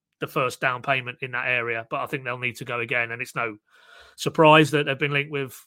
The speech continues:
you know, the one that stands out for me is, is the lad at Corinthians, you know, uh, the Brazilian Gustavo Mosquito, who plays on the right-hand side, but is a very similar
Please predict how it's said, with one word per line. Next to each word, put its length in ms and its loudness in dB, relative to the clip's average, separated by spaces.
you 100 -4
know, 120 -8
the 80 -10
one 160 -6
that 100 -12
stands 280 0
out 160 2
for 80 -8
me 160 2
is, 140 -2
is 100 -10
the 100 -6
lad 180 0
at 80 -14
Corinthians, 600 -6
you 80 -8
know, 240 -4
uh, 120 -6
the 40 -12
Brazilian 480 -6
Gustavo 480 -4
Mosquito, 640 -6
who 140 -6
plays 240 -2
on 80 -8
the 60 -2
right-hand 360 0
side, 380 -4
but 120 -8
is 140 -8
a 60 -10
very 260 0
similar 480 -2